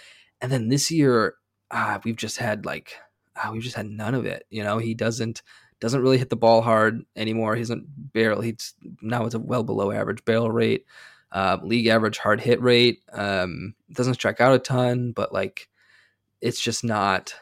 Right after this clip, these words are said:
I'm, I'm not looking at, like, a, a good profile, you know, even for a shortstop. He,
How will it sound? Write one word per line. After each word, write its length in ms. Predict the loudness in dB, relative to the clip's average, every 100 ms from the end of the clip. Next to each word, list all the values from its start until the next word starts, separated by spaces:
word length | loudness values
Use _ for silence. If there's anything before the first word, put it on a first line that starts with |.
| _ -12
I'm, 160 | -8 -2
I'm 140 | 0
not 180 | 0 2
looking 260 | 0 2 0
at, 120 | 0
like, 200 | 0 2
a, 340 | 2 4 0 _ _ _ _ _
a 100 | -10
good 300 | -4 4 2
profile, 680 | 2 0 0 0 -4 -6 -10 -10
you 140 | -6
know, 160 | 0 4
even 220 | 4 2
for 400 | 0 0 2 2
a 200 | 0 -4 -6
shortstop. 640 | -12 -6 -4 -4 -4 -8 -6
He, 160 | -10